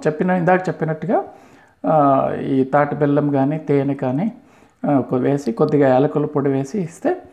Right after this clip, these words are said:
పిల్లలు తృప్తిగా హాయిగా తాగుతారు. పాల ఎలర్జీ ఉన్న వాళ్ళకి ఇది మంచి పోషక ఆహారాలున్న, పోషక విలువలున్న మంచి పాలండి.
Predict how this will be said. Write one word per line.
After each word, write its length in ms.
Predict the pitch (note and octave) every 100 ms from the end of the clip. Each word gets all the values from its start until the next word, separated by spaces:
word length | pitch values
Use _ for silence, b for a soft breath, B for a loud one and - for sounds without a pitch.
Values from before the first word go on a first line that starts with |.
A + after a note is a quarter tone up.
| B B -
పిల్లలు 260 | D3+ D#3 D3+
తృప్తిగా 720 | - - - D3 - E3 F3+
హాయిగా 400 | D3+ D3 D3+ E3
తాగుతారు. 540 | E3 C#3+ C#3+ D3+ F3 A3+ -
పాల 240 | D3+ D#3+
ఎలర్జీ 420 | E3 D#3+ D#3+ D#3
ఉన్న 200 | D#3+ D#3
వాళ్ళకి 380 | D#3 D3 D3 G3+
ఇది 120 | D#3
మంచి 460 | C#3 C#3 D#3 - F3+ - B B B B B B -
పోషక 420 | D3 D#3+ E3+ E3
ఆహారాలున్న, 760 | E3+ D3+ D3+ D3 D3+ C#3+ C#3+ -
పోషక 520 | - - D3+ - -
విలువలున్న 840 | D3+ C#3 C3+ C#3+ D3+ D3+ C#3+ C#3
మంచి 400 | G#3 D3+ D#3+ D#3+
పాలండి. 540 | - B2+ A#2 G#2 -